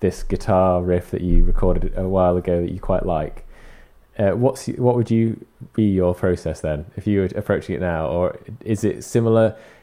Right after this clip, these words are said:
Would you try and lay that down and then build stuff up around it? Or would you put that to one side and then maybe try and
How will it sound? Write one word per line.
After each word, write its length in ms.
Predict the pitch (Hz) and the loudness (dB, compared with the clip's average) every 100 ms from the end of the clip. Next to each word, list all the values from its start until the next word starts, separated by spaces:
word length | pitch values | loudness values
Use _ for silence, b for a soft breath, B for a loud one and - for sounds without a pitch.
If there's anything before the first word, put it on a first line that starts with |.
| B | B
Would 180 | 107 107 | -2 2
you 540 | 113 110 110 107 107 - | 4 4 2 0 -4 -8
try 260 | - 101 | 0 0
and 360 | 98 95 87 - - - - | 2 0 -4 -10 -20 -14 -2
lay 200 | 107 104 | 2 2
that 200 | 87 98 | 2 0
down 340 | 95 95 95 | 2 2 2
and 140 | 90 90 | 0 -2
then 160 | 85 | -2
build 220 | 95 90 - | -2 -2 -2
stuff 180 | 92 | -8
up 80 | 85 | -6
around 320 | 85 87 98 | -4 -2 0
it? 100 | 104 | -2
Or 140 | 98 90 | -2 0
would 220 | 98 95 | 0 2
you 260 | 104 95 b b b b - | 0 0 b b b b -2
put 160 | 123 | 2
that 340 | 104 92 - - _ _ _ _ _ - | 4 2 -2 -20 _ _ _ _ _ -2
to 120 | 107 | 0
one 200 | 98 92 | 2 0
side 400 | - 95 85 82 | 0 2 2 0
and 80 | 82 | -2
then 120 | 82 | -2
maybe 220 | 80 85 | -2 -4
try 280 | - 85 82 | -2 -2 -2
and 240 | 82 82 | -4 -8